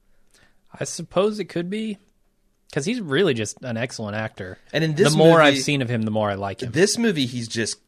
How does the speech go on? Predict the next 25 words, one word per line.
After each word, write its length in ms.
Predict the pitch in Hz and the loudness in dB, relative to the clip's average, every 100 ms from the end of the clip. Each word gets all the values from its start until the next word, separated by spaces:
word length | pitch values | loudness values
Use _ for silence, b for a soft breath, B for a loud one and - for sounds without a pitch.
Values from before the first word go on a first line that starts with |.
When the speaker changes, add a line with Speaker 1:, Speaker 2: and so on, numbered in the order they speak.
| _ _ _ _ _ _ _ | _ _ _ _ _ _ _
Speaker 2:
cadaverous. 1040 | - 120 107 131 147 87 69 - - - _ _ _ _ _ _ _ _ _ _ _ | -12 -4 0 0 0 -4 -8 -10 -14 -16 _ _ _ _ _ _ _ _ _ _ _
Like, 260 | - 117 - | -4 -4 -6
he's 320 | 117 139 127 | -12 -10 -8
just 420 | 127 135 135 - - | -6 -2 -2 -4 -4
a 140 | 117 113 | -4 -4
wreck 460 | 117 117 151 156 143 | -10 0 2 2 0
of 140 | 104 | -4
a 60 | 95 | -4
human 420 | - 127 107 87 | -6 -6 -4 -4
being. 340 | 127 135 87 | -4 -4 -4
Like, 100 | 87 | -6
Guy 160 | 120 135 | -2 -2
Pearce 260 | 135 135 117 | -2 -6 -6
is 80 | |
a 40 | 98 | -4
very 200 | 120 110 | -2 -2
handsome 480 | 127 123 117 107 110 | -4 -6 -6 -8 -4
man, 220 | 110 107 | -4 -4
and 80 | 95 | -6
he's 140 | 87 | -10
playing 420 | _ - 120 113 | _ -4 -2 -2
with, 100 | 101 | -4
like, 160 | 87 87 | -6 -6
wood 420 | 98 113 131 127 | -4 0 0 -2
teeth. 460 | 127 113 113 110 - | -6 -4 -2 -4 -6